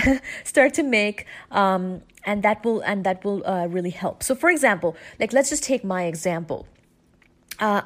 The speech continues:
I'm already in the defense industry. So I ha-, I graduated from Ohio State with my P H D in physics,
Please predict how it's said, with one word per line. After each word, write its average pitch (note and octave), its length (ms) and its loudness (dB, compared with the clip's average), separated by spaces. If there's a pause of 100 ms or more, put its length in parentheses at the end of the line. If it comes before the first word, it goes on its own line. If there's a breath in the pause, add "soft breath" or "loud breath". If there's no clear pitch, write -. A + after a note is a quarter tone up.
I'm B3+ 320 0
already G3 800 0 (120)
in G#3 200 0
the G3 100 0
defense F3+ 340 -4
industry. - 460 -6
So - 160 -2
I G3 120 0
ha-, G#3 320 -6
I E3+ 120 -2
graduated F#3 480 -2
from B3 160 -6
Ohio G3 220 -4
State F3 300 -6
with E3 120 -8
my F3+ 120 -6
P A3+ 200 -8
H G#3+ 100 -8
D E3 200 -8 (420 loud breath)
in A#3 180 -2
physics, E3 480 -2